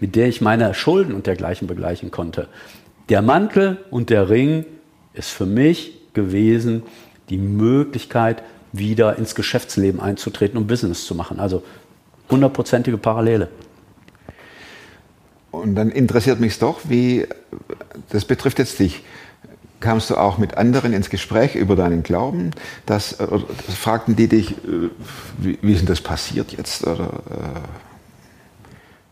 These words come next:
Speaker 1: Also meine, äh, meine Frau und ich,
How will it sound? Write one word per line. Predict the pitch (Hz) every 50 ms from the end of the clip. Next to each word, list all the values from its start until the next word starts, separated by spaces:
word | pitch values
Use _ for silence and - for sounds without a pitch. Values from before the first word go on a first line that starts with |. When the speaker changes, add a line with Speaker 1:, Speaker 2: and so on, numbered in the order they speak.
| _ -
Speaker 1:
Also | - 131 127 120 98 - - - -
meine, | 120 120 131 139 143 143 135 131 123 127 131
äh, | - 123 117 113 113 113 113 110 110
meine | 107 107 107 107 113 - 131
Frau | - - - 82 120 165 190 220
und | 233 220 190 165 135 127 -
ich, | - 131 160 165 - - - 147